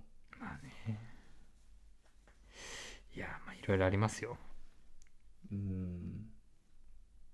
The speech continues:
Speaker 2: まあ、俺が安倍、安倍さんの立場だっ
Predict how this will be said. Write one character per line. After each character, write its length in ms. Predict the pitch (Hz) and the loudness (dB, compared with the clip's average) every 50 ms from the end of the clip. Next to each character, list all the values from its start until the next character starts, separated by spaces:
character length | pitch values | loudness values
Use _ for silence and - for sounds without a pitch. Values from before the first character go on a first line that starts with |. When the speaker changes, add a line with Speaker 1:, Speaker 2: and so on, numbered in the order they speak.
| - | 2
Speaker 2:
ま 140 | - 113 127 | 4 4 6
あ、 240 | 117 101 95 98 113 104 | 4 2 0 -2 -2 2
俺 240 | 98 110 131 151 | 4 6 6 6
が 140 | 156 160 151 | 6 6 6
安 180 | 143 143 143 139 | 4 4 4 4
倍、 220 | 139 135 139 147 139 - - - - - - - - - - - - - - - - - - - - | 4 4 4 4 2 -2 -6 -12 -16 -20 -20 -20 -20 -20 -20 -20 -20 -20 -20 -20 -20 -20 -20 -10 -2
安 140 | - 104 110 | 2 4 6
倍 80 | 123 127 | 6 6
さ 160 | 127 131 127 | 4 4 4
ん 200 | 127 123 123 120 | 4 4 4 4
の 120 | 120 113 | 4 2
立 300 | 113 - 117 - - 107 | 2 0 0 0 2 2
場 60 | 92 - | 2 0
だ 60 | |
っ 40 | - | 0